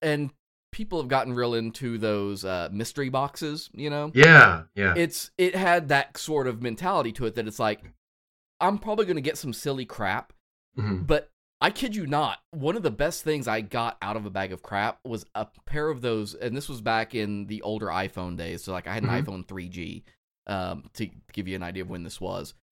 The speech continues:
Speaker 1: But I got a pair of those glasses that you can connect to the phone and put on that had the
Speaker 2: What?
Speaker 1: little screens in, in the front.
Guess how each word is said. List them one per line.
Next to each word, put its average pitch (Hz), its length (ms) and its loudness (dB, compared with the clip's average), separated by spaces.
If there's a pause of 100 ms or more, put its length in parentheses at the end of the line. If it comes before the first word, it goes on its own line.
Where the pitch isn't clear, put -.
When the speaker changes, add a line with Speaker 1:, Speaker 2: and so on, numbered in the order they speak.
(140)
Speaker 1:
But 123 200 -2
I 123 80 0
got 156 180 0
a 165 60 0
pair 147 220 -2
of 151 80 2
those 104 180 -2
glasses 110 640 -6
that 143 120 -10
you 143 120 -8
can 104 320 -6
connect 107 340 -8
to 143 60 -10
the 107 100 -4
phone 110 380 -4
and 92 160 -8
put 110 180 -6
on 101 380 -6 (320)
that 147 100 0
had 156 220 2
the 156 80 6
Speaker 2:
What? 143 80 4
Speaker 1:
little 156 180 2
screens 143 720 -6
in, 127 320 -4
in 127 380 -2
the 110 100 -2
front. 123 420 -2